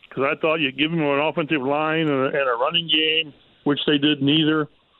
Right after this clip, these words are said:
That's why, again, the owner was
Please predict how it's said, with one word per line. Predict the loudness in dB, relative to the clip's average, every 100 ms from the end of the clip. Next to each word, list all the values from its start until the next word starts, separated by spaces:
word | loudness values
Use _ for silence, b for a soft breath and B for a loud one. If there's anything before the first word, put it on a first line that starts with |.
| -20 B B B -4
That's | -2 0
why, | 0 0 2
again, | 0 0 0 0 -4 -6 -8 -6 -6 -2 2
the | 4
owner | 4 4
was | 2